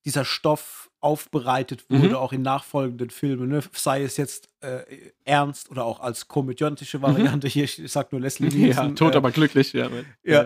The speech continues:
Speaker 1: den ich ja auch, äh, ich lieb den. Ähm, es ist krass, dass es doch immer irgendwie das Gleiche ist.
Speaker 2: Ja.
Speaker 1: Also, ich, ich mein, klar, es beruft sich ja auf den, den Ursprungsstoff,
Speaker 2: Ja.
Speaker 1: was ja, ne, wäre ja jetzt Schwachsinn, wenn man dann, äh, nicht drauf hinweist, aber irgendwie ist es doch auch,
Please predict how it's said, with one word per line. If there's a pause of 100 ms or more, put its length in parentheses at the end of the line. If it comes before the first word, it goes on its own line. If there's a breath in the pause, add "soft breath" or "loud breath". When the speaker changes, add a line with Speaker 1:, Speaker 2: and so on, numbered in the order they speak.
(140)
Speaker 1:
den
ich
ja
auch,
äh,
ich
lieb
den. (320 loud breath)
Ähm, (1600 loud breath)
es
ist
krass,
dass
es
doch
immer
irgendwie
das
Gleiche
ist.
Speaker 2:
Ja. (400)
Speaker 1:
Also,
ich,
ich
mein,
klar,
es
beruft
sich
ja
auf
den,
den
Ursprungsstoff,
Speaker 2:
Ja.
Speaker 1:
was
ja,
ne,
wäre
ja
jetzt
Schwachsinn,
wenn
man
dann,
äh,
nicht
drauf
hinweist,
aber (220 soft breath)
irgendwie
ist
es
doch
auch,